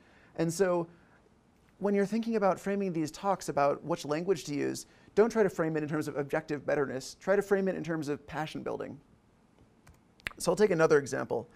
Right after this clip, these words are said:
um, which is GitHub. GitHub, um, a couple of years ago, was valued at three quarters of a billion dollars. Uh, that's a lot of money. Um, they also store all the source code for all the companies.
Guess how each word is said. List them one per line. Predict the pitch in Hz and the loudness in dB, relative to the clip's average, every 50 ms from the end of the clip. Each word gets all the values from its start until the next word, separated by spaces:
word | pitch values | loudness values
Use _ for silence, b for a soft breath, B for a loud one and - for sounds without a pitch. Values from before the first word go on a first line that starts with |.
| B B B B B B B B | B B B B B B B B
um, | 147 147 143 143 139 135 139 135 127 - - _ - | 0 2 4 4 2 0 -2 -4 -8 -10 -14 _ -10
which | - 151 - - | -8 -8 -6 -6
is | 139 131 | -6 -4
GitHub. | - 143 139 143 165 123 - - 135 - b b b b b b b b | -4 -4 -2 -2 -2 -2 -2 -4 -8 -18 b b b b b b b b
GitHub, | - 208 226 220 233 233 226 170 190 - | 2 4 4 6 6 6 6 6 4 4
um, | 165 160 156 | 4 4 4
a | 156 | 2
couple | - 214 208 202 | 2 2 2 4
of | 202 165 | 4 4
years | 165 165 147 | 2 0 0
ago, | 135 139 147 147 | 0 0 2 2
was | 143 147 123 139 | 2 0 0 0
valued | 147 147 147 151 151 143 | 0 2 2 2 0 -2
at | 143 - | -2 -2
three | 175 175 | -2 -2
quarters | 170 - 180 170 151 135 | 0 0 0 0 0 0
of | 147 139 | -2 -4
a | |
billion | - 147 151 147 143 139 | -2 -2 -2 -2 -4 -4
dollars. | 123 131 123 127 127 - - - - - - _ - | -4 -4 -4 -4 -6 -8 -10 -12 -16 -18 -16 _ -8
Uh, | 135 131 - - 58 - - - - | -4 -2 -2 0 0 -2 -2 -2 0
that's | 147 151 151 - | 0 0 0 0
a | 139 | 0
lot | 147 143 139 | 0 0 0
of | 139 131 | -2 -4
money. | 131 139 135 - 135 139 _ B B B B B B B | -6 -6 -6 -8 -10 -14 _ B B B B B B B
Um, | - 143 139 143 143 139 139 | -2 0 2 2 2 0 2
they | - 165 170 | 6 6 8
also | 190 196 185 208 190 | 8 6 4 0 -2
store | - - 180 170 165 160 | 0 2 4 6 6 6
all | 151 151 | 6 4
the | 143 151 147 | 2 0 -4
source | - - 196 202 185 - | -2 -2 0 0 0 0
code | - 147 143 139 135 | 0 0 0 0 -2
for | - - 147 | -2 0 0
all | 147 147 | 2 2
the | - - | 0 -2
companies. | - 143 - - 143 - - - - - | -4 -6 -6 -8 -10 -10 -12 -14 -14 -16